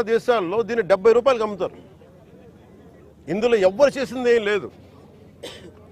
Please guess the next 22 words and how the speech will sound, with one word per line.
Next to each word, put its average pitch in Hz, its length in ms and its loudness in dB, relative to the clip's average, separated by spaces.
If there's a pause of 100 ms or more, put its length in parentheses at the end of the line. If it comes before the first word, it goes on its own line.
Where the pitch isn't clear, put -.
(360)
డెబ్బై, 180 260 4 (220)
డెబ్బై 190 340 2
రూపాయలకి, 262 380 -2 (100)
డెబ్బై 220 240 0
మూడు 220 160 0
రూపాయలకి 247 340 0
అమ్ముతారు 226 360 -4
కేజీ. 175 220 -6 (1080)
నాకు 190 220 0
నిజంగా 262 280 2
అనిపించింది 233 400 -4
ఏంటంటే, 190 340 -4 (800)
నిజంగా 247 400 2
మనం 240 180 4
ఈరోజు 233 240 2 (100)
ప్ర-, 180 220 0
ప్రధానమంత్రి 226 600 -2
గారు 226 240 -2
చేసే 226 280 -2 (220)
ఈ, - 20 -4 (500)
ఈ - 20 -4 (340)
విదేశాంగ 233 420 0